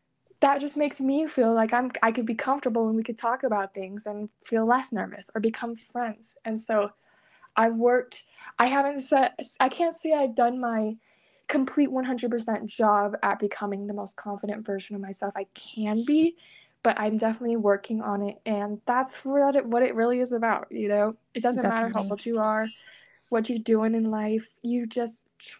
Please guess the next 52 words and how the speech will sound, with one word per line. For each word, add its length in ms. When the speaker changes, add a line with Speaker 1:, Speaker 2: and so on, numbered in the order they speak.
Speaker 1:
truly 540
have 280
to 100
fake 240
it 140
till 120
you 140
make 260
it, 100
because 340
everyone 480
else 220
feels 200
the 80
same 220
way 180
that 160
you 100
do. 240
Speaker 2:
Yeah, 320
definitely. 720
And 100
it's, 220
like, 160
about 240
confidence. 560
Like, 100
I 60
feel 140
like 100
confidence 560
is 140
so, 280
like, 160
'cause 200
a 40
lot 120
of 80
people 180
think 240
that 320
as 120
a 40
model, 360
it's 220
just 400
very 300
exterior 640
and 80
it's 120
very 240
outer 180